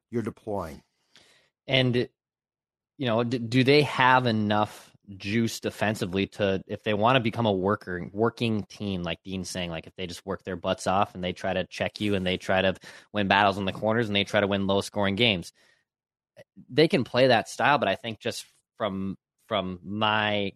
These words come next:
Speaker 2: guess on if they wanna play that style, I don't, I don't know if it's gonna work for them. Like, I, I just, I don't know if it's gonna work long-term and them being taken seriously as contenders. Could they get in, in the playoffs? Yeah, maybe,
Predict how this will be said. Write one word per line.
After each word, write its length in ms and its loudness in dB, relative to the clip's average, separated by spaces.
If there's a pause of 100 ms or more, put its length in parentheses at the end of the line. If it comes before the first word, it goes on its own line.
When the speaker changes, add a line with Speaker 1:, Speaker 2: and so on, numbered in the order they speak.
Speaker 2:
guess 280 2
on 120 -4
if 100 -10
they 100 -2
wanna 220 0
play 240 -2
that 200 2
style, 420 -4 (1300)
I 120 4
don't, 240 2
I 80 0
don't 120 4
know 120 4
if 100 -2
it's 120 -10
gonna 140 -2
work 300 -2
for 160 -14
them. 160 -18 (100)
Like, 200 -4
I, 260 2
I 60 6
just, 160 -6
I 80 4
don't 160 4
know 160 2
if 100 -6
it's 120 -8
gonna 180 -4
work 280 -2
long-term 440 -2
and 120 -4
them 140 -2
being 240 -4
taken 360 -6
seriously 400 -6
as 80 -6
contenders. 260 -14
Could 100 -10
they 80 0
get 280 -2 (240)
in, 200 -8
in 60 -12
the 100 -6
playoffs? 500 0 (340)
Yeah, 120 -10
maybe, 480 0